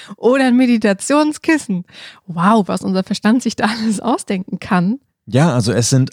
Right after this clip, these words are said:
Speaker 2: Ausreden über Ausreden, mit denen wir unsere Prokrastination erfolgreich untermalen, aber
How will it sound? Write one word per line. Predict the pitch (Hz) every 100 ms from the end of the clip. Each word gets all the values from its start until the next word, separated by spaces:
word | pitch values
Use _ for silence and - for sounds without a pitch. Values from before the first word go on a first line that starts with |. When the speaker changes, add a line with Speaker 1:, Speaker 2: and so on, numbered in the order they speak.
| -
Speaker 2:
Ausreden | 135 160 - 139 139 135 135
über | 160 143 120
Ausreden, | 135 147 - 110 117 120 117
mit | 110 - - 113
denen | 113 117 104
wir | 113 113 107 104
unsere | 113 110 110 113
Prokrastination | - 123 139 - - - 127 117 - 127 131
erfolgreich | 92 101 - 127 - 127 120
untermalen, | 110 110 104 117 120 127
aber | 110 123 104